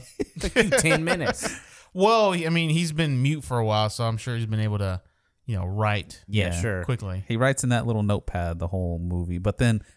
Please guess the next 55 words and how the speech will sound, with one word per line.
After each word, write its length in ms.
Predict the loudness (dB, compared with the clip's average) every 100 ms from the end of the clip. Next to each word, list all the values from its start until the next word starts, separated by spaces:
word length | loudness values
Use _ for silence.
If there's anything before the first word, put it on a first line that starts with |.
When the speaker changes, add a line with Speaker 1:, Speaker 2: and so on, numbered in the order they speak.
| -4
Speaker 3:
once 220 | -2 -2
he 60 | -2
gets 180 | -4
Brahms, 500 | -4 -2 0 2 0
we 60 | -2
start 240 | -2 -4
seeing 320 | -4 -4 -4 -4
some 460 | -6 -8 -8 -12 -2
different 400 | 0 0 -2 -4
handwriting. 400 | -4 -6 -4 -6
'Cause, 140 | -6 -6
like, 160 | -6
the 40 | -8
kid's 300 | -4 -2 -2
handwriting, 600 | -2 0 0 0 0 -2 -6 _ _
not 160 | -2 0
that 200 | 0 2
great. 380 | 4 4 2 -2 _ -16
Speaker 2:
The, 100 | -12 -4
Speaker 3:
It's 220 | -4 0
Speaker 2:
but 60 | 2
the, 20 |
Speaker 3:
bigger, 240 | 4 4
Speaker 2:
but 60 | 4
the 40 |
Speaker 3:
blocky 220 | 4 4 4
Speaker 2:
little, 140 | 4
Speaker 3:
letters. 400 | 4 4 2 0
Speaker 2:
but 120 | -2
the 60 | 0
Brahms 540 | 2 2 2 0 -2 -2
has 100 | -4
got 240 | -2 -2
that, 220 | -2 -2
uh, 300 | -2 -2 -2 -4 _ _
Speaker 3:
He's 120 | -12
got 180 | -10 -6
Speaker 2:
that 120 | -2
Speaker 3:
cursive 140 | 2 4
Speaker 2:
cursive. 280 | 4 2 0 -2
Speaker 3:
going. 320 | -4 -6 -10 _ _ _ _ _ _ _ _ _
And 180 | 0 2
just 240 | 4 2 0
to, 360 | -2 -2 -4 -8 _ _ _ _ -20 -20 _ -8
for 140 | -2
anyone 240 | 0 2 2
who 80 | 2
didn't 240 | 0 -2
see 140 | -2
the 100 | -2
first 280 | 0 -2 0
movie, 280 | -2 -2 -4
spoilers 640 | -6 -2 0 2 0 -2 -2
here, 220 | -2 -2
but 280 | 0 0